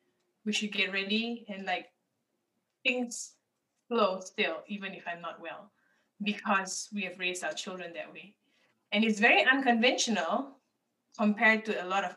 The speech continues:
other parents, a lot of other families, because my children are very young. And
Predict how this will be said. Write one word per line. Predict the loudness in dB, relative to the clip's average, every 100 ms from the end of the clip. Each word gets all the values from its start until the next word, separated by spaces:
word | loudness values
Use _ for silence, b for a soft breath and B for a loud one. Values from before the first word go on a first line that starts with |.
| -2
other | 0 -2
parents, | -4 -6 -6 -12 -12
a |
lot | -8 -8
of | -8
other | -10 -10
families, | -6 -6 -6 -12 -12 -12
because | -12 -10 -6
my | -6
children | -6 -6 -8 -10
are | -12 -8
very | -6 -6 -4
young. | -4 -4 -14 _ _ _ _ _ _ _ _ _ _ _ _ _ _ -2
And | -2 -4 -10